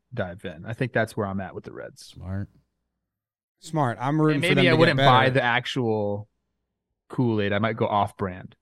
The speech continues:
Speaker 3: It's kinda like, uh, there's a show out there. You're like, "You know what? If that gets rave reviews after five eps,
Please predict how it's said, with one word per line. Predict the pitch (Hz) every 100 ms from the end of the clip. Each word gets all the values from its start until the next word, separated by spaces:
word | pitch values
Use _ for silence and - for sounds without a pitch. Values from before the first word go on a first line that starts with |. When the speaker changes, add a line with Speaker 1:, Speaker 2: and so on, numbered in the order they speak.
| _ _
Speaker 3:
It's | 170 190
kinda | - 220 220
like, | 208 196 139 -
uh, | 165 160 151
there's | 135 160 143
a |
show | 135 - 185 180
out | 170 160 -
there. | 160 156
You're | 156 147
like, | 143 -
"You | 170
know | 170
what? | 165 156 -
If | 143
that | 135 180 247
gets | 320 311
rave | 135 123 131 143 143 131
reviews | 127 110 127 135 135
after | 127 113 120
five | - 131 123
eps, | 123 131 - -